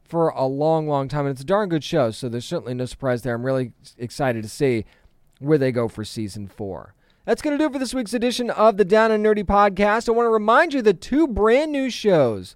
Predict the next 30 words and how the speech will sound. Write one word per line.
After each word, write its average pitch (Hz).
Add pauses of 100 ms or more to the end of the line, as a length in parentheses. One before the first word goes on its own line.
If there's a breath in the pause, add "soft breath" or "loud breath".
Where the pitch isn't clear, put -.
(380)
that 139
I'm 156
gonna 175
be 156
hosting 160
are 139
gonna 131
be 123
starting, 165
one 147
next 147
week, 147
one 135
the 123
following 143
week. 135 (320 soft breath)
It's 214
Comics 240
Man 208
is 190
gonna 202
be 208
the 185
podcast 208
that's 185
gonna 190
be 180
all 226
about 196
comics. 180